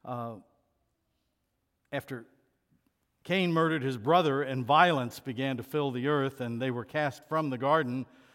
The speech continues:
in Genesis five, in the genealogy, we read that Enoch walked with God. A certain line through Seth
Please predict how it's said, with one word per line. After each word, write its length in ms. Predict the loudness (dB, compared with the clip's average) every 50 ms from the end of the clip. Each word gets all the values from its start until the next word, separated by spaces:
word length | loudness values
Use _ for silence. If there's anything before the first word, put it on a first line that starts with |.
| _ _ -6
in 120 | -4 -4
Genesis 460 | 0 2 2 2 2 2 -2 -6 -8 0
five, 440 | 4 6 8 8 8 6 6 4
in 120 | 2 0 0
the 80 | 0
genealogy, 760 | -2 -2 0 0 2 2 4 4 4 4 4 2 0 0 -2
we 140 | -2 -2 -2
read 420 | -2 0 0 2 2 2 0 -2 -4 -14 -18 -20 -14 _
that 300 | 0 2 2 2 0 -2 -2
Enoch 440 | 0 0 2 2 0 -2 -4 -8 -14 -20 _ _ _ _ -16
walked 640 | -10 -4 0 2 4 4 4 4 0 -4 -20 -20 -20 _ _ _ _ _ _ _ _ _ _ -10
with 220 | -10 -10 -8 -6
God. 420 | -4 -4 -2 -4 -4 -8 -12 -16 -20 -20 _ _ _ _ _ _ _ _ _ _ _ _ _ _ _ _ _ _ _ _ _ _ _ _ _ _ _ _ _ _ _ _ _ _ _ _ _ _ _ -10
A 80 | -10 -6
certain 440 | 2 4 4 4 4 2 0 2
line 420 | 4 6 6 8 6 6 2 0 -4
through 220 | -6 -6 -6 -6
Seth 420 | -4 -2 0 2 2 2 2 0